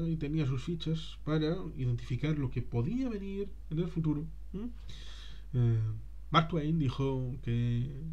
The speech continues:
los hombres como él de su generación habían vivido en el mejor de los tiempos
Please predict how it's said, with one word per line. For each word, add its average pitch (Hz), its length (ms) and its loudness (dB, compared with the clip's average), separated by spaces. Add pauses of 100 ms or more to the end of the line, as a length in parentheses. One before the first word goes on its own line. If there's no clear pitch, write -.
los 120 320 -4
hombres 233 380 2
como 135 280 0
él 175 180 2
de 147 80 -2
su 160 140 -2
generación 143 500 -2
habían 135 260 2
vivido 214 360 4
en 151 100 -2
el 123 100 -2
mejor 208 320 0
de 240 80 -2
los 165 140 -4
tiempos 131 440 -2